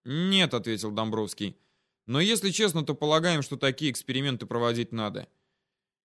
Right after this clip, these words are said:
И тебе бы подумать было неплохо, кого не жалко для такой работы. В смысле?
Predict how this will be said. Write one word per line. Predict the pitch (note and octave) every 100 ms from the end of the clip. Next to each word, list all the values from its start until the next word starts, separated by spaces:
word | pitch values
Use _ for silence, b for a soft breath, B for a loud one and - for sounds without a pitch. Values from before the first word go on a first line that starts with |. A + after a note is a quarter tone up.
| _
И | - C#3+
тебе | G#3+ B3
бы | A3
подумать | - G3 F#3 F3 D3+
было | D#3 D3+
неплохо, | D#3 D#3 D3+ B2 A#2+
кого | C#3 D#3+
не | F#3+ D3+
жалко | E3 D#3+ B2+
для | A2+
такой | A#2 A2+ C3+
работы. | A#2+ G#2 G#2 F#2+ F2+ - _ _ _ _ _
В |
смысле? | - B2+ C3 A2+ G#2 F2+